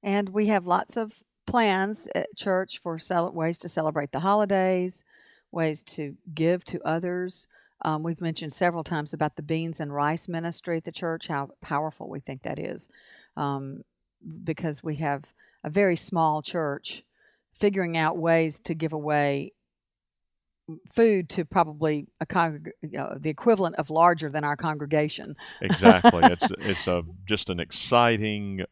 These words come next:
Speaker 2: impactful ministry for a little church like ours to have, and we're delighted to be part of it.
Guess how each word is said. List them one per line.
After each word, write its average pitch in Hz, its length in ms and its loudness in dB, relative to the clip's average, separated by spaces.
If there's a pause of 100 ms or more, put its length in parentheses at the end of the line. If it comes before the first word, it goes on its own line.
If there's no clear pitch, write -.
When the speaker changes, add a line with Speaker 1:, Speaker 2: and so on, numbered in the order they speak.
(140)
Speaker 2:
impactful 101 1000 -4
ministry 92 560 -4
for 85 240 -6
a 87 60 -2
little 92 220 -4
church - 360 -8
like 87 220 -4
ours 85 380 -4
to 82 120 -8
have, 82 440 -4 (500)
and 87 140 -4
we're 85 140 -4
delighted 80 500 -2
to 78 60 -16
be 78 140 -10
part 78 300 -6
of 76 200 -10
it. 76 80 -16